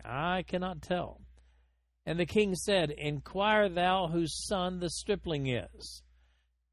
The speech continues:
And as David returned from the slaughter of the Philistine, Abner took him and brought him before Saul with the head of the Philistine in his hand. And Saul said to him, "Whose son art thou,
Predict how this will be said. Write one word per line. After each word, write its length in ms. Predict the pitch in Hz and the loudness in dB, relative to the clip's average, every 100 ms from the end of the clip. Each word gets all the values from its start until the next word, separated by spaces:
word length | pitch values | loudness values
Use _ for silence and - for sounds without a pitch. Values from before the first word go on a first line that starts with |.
| _ - | _ -10
And 140 | 127 | -6
as 160 | 120 113 | -6 -2
David 580 | 139 147 135 127 127 - - | 0 2 0 -4 -10 -18 -14
returned 720 | 120 120 - 139 135 131 123 | -8 -8 -4 -2 -2 -2 -6
from 240 | - 120 117 | -8 -8 -8
the 80 | 110 | -8
slaughter 420 | - 135 127 120 | -6 0 0 -2
of 100 | 110 | -6
the 60 | |
Philistine, 580 | - 143 135 - 123 117 - | -6 -4 -4 -4 -8 -8 -6
Abner 340 | 120 131 120 | -4 -4 -6
took 340 | 110 - 151 - | -8 -4 -6 -4
him 180 | 117 127 | -8 -6
and 160 | 117 | -6
brought 220 | 120 127 | -4 -2
him 140 | 123 120 | -2 -4
before 380 | 113 - 160 147 | -8 -6 -4 -4
Saul 460 | - 110 110 139 - - - _ _ - | -4 -4 -4 -6 -12 -20 -20 _ _ -12
with 120 | 120 | -8
the 140 | 117 | -6
head 280 | 120 156 151 | 0 2 2
of 80 | 131 | 0
the 100 | 127 | -6
Philistine 680 | - 180 156 - 139 139 | -2 -2 -2 -6 -4 -4
in 100 | 143 | -4
his 180 | 151 147 | -6 -6
hand. 480 | 185 185 101 110 101 - - _ _ _ _ - | -4 -4 -6 -12 -18 -20 -20 _ _ _ _ -12
And 160 | 123 | -10
Saul 300 | 113 165 156 139 | -2 2 2 0
said 280 | - 196 151 | -2 -4 -2
to 80 | |
him, 380 | 139 120 - - - - _ _ _ _ - | -2 -4 -8 -16 -20 -20 _ _ _ _ -6
"Whose 240 | 247 - | -6 -2
son 240 | 226 233 | -2 0
art 200 | 160 131 | 0 -2
thou, 420 | 139 117 98 90 | -2 -2 -2 -10